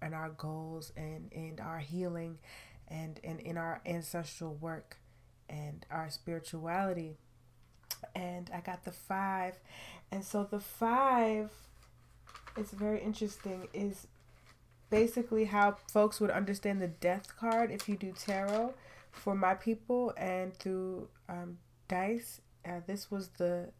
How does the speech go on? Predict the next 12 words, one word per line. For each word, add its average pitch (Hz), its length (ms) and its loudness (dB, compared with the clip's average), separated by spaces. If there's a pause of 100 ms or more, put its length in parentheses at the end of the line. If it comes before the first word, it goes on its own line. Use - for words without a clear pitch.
(120)
the, 170 540 -2
the 175 140 -4
number 175 560 -2
of 170 240 -2 (140)
death, 170 260 -2 (680)
endings, 185 1080 0
um, 170 340 -10
difficulties, 196 1300 0 (1400)
um, 180 360 -8
challenges, 196 1080 8 (1800)
and, 180 640 0 (760)
um, 85 540 -10